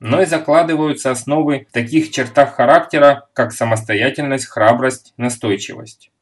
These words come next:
Тормозя проявление этих положительных форм поведения ребёнка, мы наносим ущерб его развивающейся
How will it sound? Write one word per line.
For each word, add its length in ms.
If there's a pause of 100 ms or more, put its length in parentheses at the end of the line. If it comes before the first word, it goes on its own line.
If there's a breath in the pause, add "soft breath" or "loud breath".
(120)
Тормозя 460
проявление 640
этих 200
положительных 680
форм 260
поведения 560
ребёнка, 480
мы 140
наносим 480
ущерб 420
его 260
развивающейся 1120